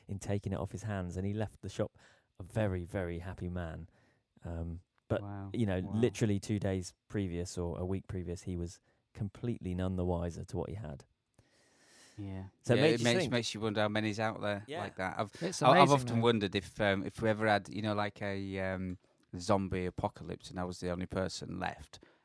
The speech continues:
Speaker 2: I think what I'd do is just raid the houses and lofts looking for vintage <laughs> guitars.
Speaker 1: That's where they gotta be. He said that. I think, I think the amp was in his garage and the guitar was in his loft or under the bed or something. And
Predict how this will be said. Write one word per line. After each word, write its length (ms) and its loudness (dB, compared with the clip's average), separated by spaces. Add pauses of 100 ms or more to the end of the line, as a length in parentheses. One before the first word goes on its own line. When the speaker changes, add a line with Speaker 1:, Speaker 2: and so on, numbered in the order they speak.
(100)
Speaker 2:
I 40 -10
think 180 0
what 160 4
I'd 160 2
do 160 2
is 100 -6
just 200 -10
raid 420 0
the 100 -4
houses 500 -6
and 120 -4
lofts 420 -4
looking 220 -10
for 140 -6
vintage 400 0
<laughs> 20 -6
guitars. 340 4 (320)
Speaker 1:
That's 180 -4
where 120 4
they 120 2
gotta 220 4
be. 300 4 (400)
He 100 0
said 300 2
that. 200 2
I 60 -2
think, 280 -4
I 80 -2
think 200 -4
the 100 0
amp 160 0
was 120 -4
in 80 -2
his 120 -2
garage 400 0
and 100 -4
the 60 -4
guitar 340 -2
was 120 -2
in 60 -4
his 140 -4
loft 360 -2
or 160 -2
under 180 -4
the 100 -4
bed 260 -8
or 80 -6
something. 420 -8 (400)
And 120 -4